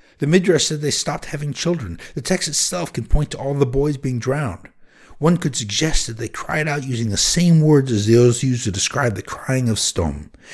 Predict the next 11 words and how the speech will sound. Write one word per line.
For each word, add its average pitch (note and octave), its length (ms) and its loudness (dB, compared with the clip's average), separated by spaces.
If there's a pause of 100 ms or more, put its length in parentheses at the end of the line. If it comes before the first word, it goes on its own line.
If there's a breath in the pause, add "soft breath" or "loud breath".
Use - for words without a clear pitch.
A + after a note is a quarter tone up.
(120)
It - 80 -6
is A#2 140 4
a A#2 40 2
cry C#3 400 2
of C3 180 2
those G#2 260 4
who G2 120 -6
don't G#2 440 0
want A2+ 220 -2
to - 220 -6
continue. - 480 -8